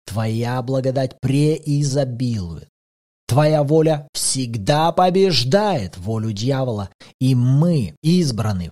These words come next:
призваны и помазаны Тобою для того, чтобы приводить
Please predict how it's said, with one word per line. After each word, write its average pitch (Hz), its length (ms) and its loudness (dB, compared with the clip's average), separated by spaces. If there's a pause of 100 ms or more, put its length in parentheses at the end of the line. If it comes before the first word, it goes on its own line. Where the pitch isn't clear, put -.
(120)
призваны 135 680 -2
и 135 100 0
помазаны 139 680 -2
Тобою 143 400 0
для 117 180 -6
того, 120 220 -4
чтобы 107 260 -6
приводить 107 640 -6